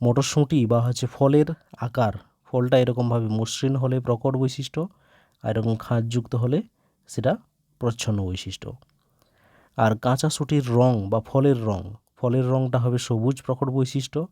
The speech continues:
এবং হলুদ হবে প্রচ্ছন্ন বৈশিষ্ট্য। নেক্সট আমরা দেখব তিনি যে শঙ্করায়ন পরীক্ষা করেছিলেন, সেখানে তিনি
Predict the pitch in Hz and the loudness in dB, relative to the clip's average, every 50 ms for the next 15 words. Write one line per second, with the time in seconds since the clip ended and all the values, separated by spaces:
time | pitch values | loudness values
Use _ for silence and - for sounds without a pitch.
0 | _ _ - 117 113 113 107 98 - 113 113 127 135 131 127 127 120 139 165 - | _ _ -8 -6 -4 -4 -6 -4 -4 0 0 2 2 2 2 2 2 0 -4 -4
1 | _ _ _ _ _ _ _ _ - 110 110 - - 117 104 101 98 95 92 95 | _ _ _ _ _ _ _ _ -4 -4 -4 -2 -2 -2 -2 -2 -2 -4 -6 -6
2 | - - 104 - - - 107 113 - _ _ _ _ _ _ _ _ _ _ _ | -8 -10 -10 -12 -12 -12 -14 -16 -18 _ _ _ _ _ _ _ _ _ _ _
3 | _ _ _ _ _ _ _ _ _ - - _ _ _ _ _ _ _ _ _ | _ _ _ _ _ _ _ _ _ -20 -20 _ _ _ _ _ _ _ _ _
4 | _ _ 123 127 135 147 160 170 160 151 151 - - - - - - - - _ | _ _ 2 4 4 6 6 4 2 2 -2 -6 -6 -8 -12 -12 -12 -14 -16 _
5 | _ _ _ _ - 120 117 120 120 131 131 135 123 113 107 113 135 175 196 - | _ _ _ _ -4 -2 -2 2 2 2 0 2 0 2 2 2 0 -2 -4 -10
6 | _ _ _ _ _ _ - 123 123 127 123 127 - 135 127 127 123 143 139 143 | _ _ _ _ _ _ 0 0 2 2 0 0 0 2 0 2 4 2 2 2
7 | 143 131 139 135 131 - - 127 127 131 127 123 - 131 135 143 160 160 - - | 2 0 -2 -2 -2 -2 -2 -2 0 0 0 0 0 0 -2 0 -2 -4 -6 -6
8 | 117 107 120 117 120 117 113 117 113 120 127 143 | -4 -2 0 0 0 0 0 0 0 0 -2 -4